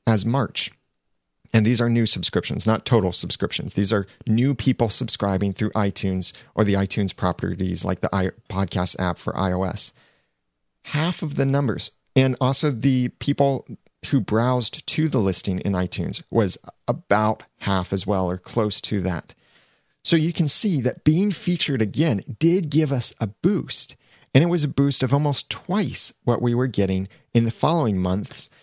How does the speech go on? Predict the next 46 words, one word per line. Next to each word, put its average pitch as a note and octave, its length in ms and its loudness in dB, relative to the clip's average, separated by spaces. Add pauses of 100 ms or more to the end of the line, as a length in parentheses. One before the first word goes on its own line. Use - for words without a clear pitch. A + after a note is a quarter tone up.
(240)
And A#2+ 280 2
based C3+ 300 2
on B2+ 140 0
my A2 100 4
media B2 380 2
stats G2 560 0
from G2 220 -2
before D#3 420 -2
then, G#2 260 0
I G2 80 0
can A2 140 0
also G#2 260 0
see F#2+ 240 0
that F#2 140 2
it F#2+ 100 0
was G2 160 2
a G2+ 60 4
boost F#2+ 560 0 (440)
when G#2 460 0 (460)
the G2+ 440 2
T A2+ 200 2
V G2+ 120 2
season F#2 440 0
returned F#2 520 0
and G2 160 2
we F#2+ 80 2
were F#2 140 0
featured F#2+ 400 -2
in F#2 80 0
iTunes. - 480 -2 (380)
So E3 280 2
it D3 160 4
is E3+ 400 2
irrefutably E3 760 0
true C3 320 0
that - 180 -6
being C#3 220 2
a D#3 40 2
new A2+ 200 2
and A2 180 -2 (140)
noteworthy G2 480 2 (160)
does C#3+ 480 2 (180)
give C#3 240 2
you A2 280 2
a A#2 120 2
boost. - 680 -2